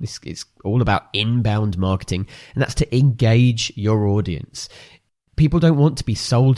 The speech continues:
to all the time. So what you want to do these days is have conversations. You don't run adverts, you run conversation campaigns or engagement campaigns. So this is where you talk to your audience on a social media platform.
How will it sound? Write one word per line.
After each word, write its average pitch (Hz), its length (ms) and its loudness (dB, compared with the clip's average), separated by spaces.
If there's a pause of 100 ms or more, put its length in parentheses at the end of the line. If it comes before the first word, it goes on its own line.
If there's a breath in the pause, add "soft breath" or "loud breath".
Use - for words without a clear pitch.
(100)
to 85 240 -6
all 98 180 -4
the - 80 -8
time. 110 340 -2
So - 160 -6
what 107 220 -4
you 151 80 4
want 135 120 2
to 113 40 0
do 98 160 -2
these 127 220 0
days 92 200 -4
is 104 120 -6
have 117 220 -4
conversations. - 1000 -4 (220 loud breath)
You 107 100 -4
don't 135 140 0
run 165 160 0 (120)
adverts, 113 680 0 (420)
you 98 140 -8
run 104 380 -4 (160)
conversation 131 760 0
campaigns - 640 -12
or 87 200 -8 (480 soft breath)
engagement 104 680 0
campaigns. - 480 -10 (200 loud breath)
So 170 100 -4
this 185 60 0
is 190 40 -4
where 175 100 2
you 131 100 0
talk 170 380 0
to 131 100 -2
your 123 120 0
audience 95 500 -4 (360)
on 165 160 4
a 143 60 4
social 95 340 -4
media 82 180 -4
platform. 87 580 -8